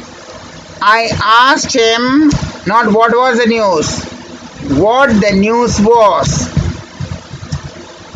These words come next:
I asked him what the news was, not what was the news. I asked him what the news was.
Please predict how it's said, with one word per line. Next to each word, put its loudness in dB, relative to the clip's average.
I -2
asked 4
him 2
what 4
the 2
news 0
was, 2
not 0
what 2
was 0
the 0
news. -2
I -2
asked 2
him 0
what 4
the 4
news 0
was. 0